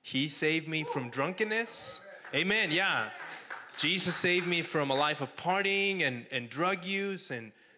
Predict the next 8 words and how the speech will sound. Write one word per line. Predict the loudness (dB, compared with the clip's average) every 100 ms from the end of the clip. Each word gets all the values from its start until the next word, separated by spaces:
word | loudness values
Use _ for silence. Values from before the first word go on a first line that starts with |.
| -2
disobedience | 0 0 0 0 0 -2
to | -2
my | -2
parents | -2 0 2 2 2 0
and | -2 0
dishonoring | -2 0 2 2 0 0 0
and | -2
gossip. | 0 2 2 0 0 -2